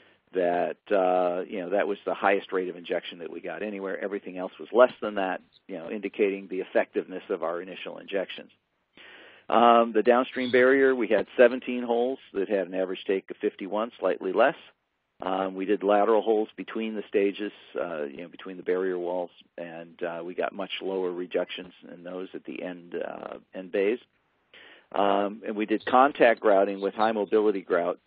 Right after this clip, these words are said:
which is, uh, you know, wh-, which we were trying to fill the gap between the bedrock and the, uh, the bo-, base of the dam. Uh, we did, uh, thirty-three injections there with an average of, of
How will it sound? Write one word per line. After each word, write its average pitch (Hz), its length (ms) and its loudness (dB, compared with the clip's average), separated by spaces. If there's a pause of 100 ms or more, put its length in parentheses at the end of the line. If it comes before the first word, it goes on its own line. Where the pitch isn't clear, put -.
which - 220 -10
is, 87 160 -12
uh, 82 80 -8
you 85 160 -12
know, 80 80 -14
wh-, 78 240 -12
which 95 180 -10
we 95 80 -8
were 85 140 -8
trying 98 300 -2
to 90 80 -2 (100)
fill 107 160 4
the 101 100 -2
gap 98 380 4
between 104 520 -10
the 90 60 -6
bedrock 101 640 0 (140)
and 98 400 -6
the, 87 380 -4
uh, 85 200 -4 (240)
the - 80 -10
bo-, 90 260 0
base 98 280 2
of 104 100 -8
the - 100 -10
dam. 101 400 -4 (680)
Uh, 87 280 -8
we 87 140 -8
did, 90 220 -2 (120)
uh, 85 220 0
thirty-three 101 480 0
injections 92 540 -2
there 107 220 4
with 92 140 -4
an 90 120 -8
average 90 380 -6
of, 85 100 -8 (160)
of 87 80 -12